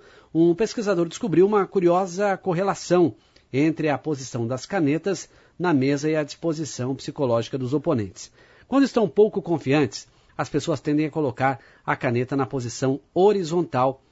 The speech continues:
fazendo uma barreira, descreve ele. Com o avanço da negociação e aumento de confiança, tendem a colocar a caneta na posição vertical ou tirar o objeto da frente.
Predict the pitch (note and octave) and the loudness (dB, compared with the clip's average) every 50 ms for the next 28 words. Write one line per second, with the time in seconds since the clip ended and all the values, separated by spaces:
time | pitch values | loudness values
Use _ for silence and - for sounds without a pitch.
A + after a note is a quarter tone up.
0 | _ _ - C#3+ B2 A#2+ B2+ B2 B2+ C#3 D#3 D#3+ E3 B2+ B2+ C3 C3 A#2+ G#2 F#2 | _ _ -8 -6 -4 -2 -2 0 0 0 0 0 0 0 2 2 2 2 0 -4
1 | - _ _ - - - - - A#2+ B2 B2 A2+ B2 C3+ C3 A#2 G2+ F2+ F2 - | -10 _ _ -20 -16 -14 -8 -4 0 0 0 2 2 4 4 4 2 0 -6 -12
2 | _ _ _ _ _ _ _ _ - C3+ C#3 C#3 C#3 D3 C3+ A#2+ B2 C3+ C#3+ C#3 | _ _ _ _ _ _ _ _ -2 2 4 4 4 4 2 2 2 2 2 2
3 | B2 - D3 C3+ C3+ B2+ C3 C3 D3 D3 - G#3 F#3+ - - E3+ G3 G#3+ G3+ - | 0 -2 -2 -2 0 0 0 0 0 0 0 0 0 2 4 4 4 4 2 -2
4 | - - - _ C3 D3 D#3 D3 C3 C3+ D#3 E3 E3 C#3 - - B2+ A#2+ A2+ B2 | -12 -20 -8 _ 2 2 4 4 4 6 6 4 4 2 0 -2 -4 -4 -4 -4
5 | - D#3 E3+ - - A2 F#3+ G3 G3 G3 - G#3+ D#3 - - - _ _ _ - | -4 -4 -4 -2 2 4 4 4 4 4 2 0 -2 -2 -8 -20 _ _ _ 2
6 | D#3 D#3+ D#3+ D#3 F3 F3+ E3+ D#3+ - E3 D#3+ - D#3 D#3 D#3+ - D#3+ C#3+ C3+ C3 | 4 4 4 4 4 2 2 2 0 -2 0 0 0 -2 -2 0 -2 -2 -2 -2
7 | - D3+ D3+ C#3+ B2 D3+ D3 C#3 C3+ - - C#3+ C#3 C3+ A2+ C#3 F#3+ G3+ - - | -2 -4 -4 -4 -4 -4 -4 -4 -4 -4 -2 -2 -2 0 2 2 2 2 0 -2
8 | - - B2 C3+ D3 C#3+ - - _ _ _ _ - D3 E3+ F#3 F3 - - D3+ | -4 0 2 2 2 0 -2 -8 _ _ _ _ 2 4 4 4 4 0 0 0
9 | C#3+ C#3+ D#3+ E3 E3 B2+ A#2+ C3 B2 - - E3+ E3 - - A2 G2+ F#2 - - | 0 0 0 -2 -2 -2 -2 -2 -2 -2 -4 -6 -6 -4 -4 -6 -6 -8 -10 -18
10 | - | -20